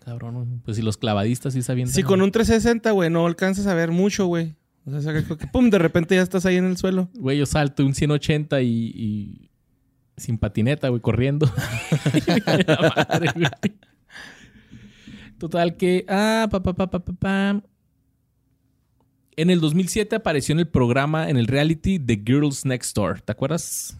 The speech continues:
Speaker 1: de las
Speaker 2: Mm.
Speaker 1: conejitas Playboy?
Speaker 2: Mm, sí, cierto.
Speaker 1: Pues como
Speaker 2: Hay que
Speaker 1: profes-,
Speaker 2: hacer uno.
Speaker 1: <laughs> salió como profesor de la Holly, la Bridget y la Kendra.
Speaker 2: Ok. De snowboard.
Speaker 1: Sí, de snowboard, sí.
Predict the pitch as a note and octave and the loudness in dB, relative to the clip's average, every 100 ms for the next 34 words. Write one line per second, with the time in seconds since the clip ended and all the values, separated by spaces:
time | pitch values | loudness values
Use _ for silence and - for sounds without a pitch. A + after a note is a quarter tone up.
0 | - A2 G2+ A2 A2 G#2 A2 - B2+ B2+ | -12 -6 -4 -2 -2 -2 -2 -4 -2 0
1 | E3+ F3+ _ _ _ _ _ - - - | 0 -4 _ _ _ _ _ -20 -18 -10
2 | B2+ C#3 C#3+ C3+ A#2+ B2 A#2 - - _ | -4 -2 -2 -4 -6 -6 -6 -10 -20 _
3 | _ _ A2+ G2+ B2+ A2+ - A#2 - C#3+ | _ _ -4 -2 2 2 2 2 4 4
4 | C3+ D3 C#3+ - D3+ - - - - - | 2 0 -2 -8 -12 -8 -6 -4 -6 -6
5 | - - - - - - A2+ A2+ C#3 C3 | -8 -10 -16 -16 -16 -4 0 0 2 0
6 | C#3 B2 A2+ A2+ A2 C3+ C3 A2+ G#2 - | 0 -2 0 0 0 0 0 0 -2 -2
7 | D#3+ F#3 G#3+ G#3 A#2+ A2 E3+ D#3+ F#3 - | 0 2 0 0 0 2 0 2 -2 0
8 | G#2 E2+ - E2+ B1 - - - B2 A#2 | -4 -4 -4 -6 -6 -12 -16 -12 -12 -10
9 | A#2 C3 _ _ _ - A#2+ A#2 B2+ A#2 | -10 -10 _ _ _ -8 -4 2 2 2
10 | G#2+ - - G#2+ F#2 G2+ F#2+ F2 - - | -2 -6 -2 0 0 0 0 -2 -6 -14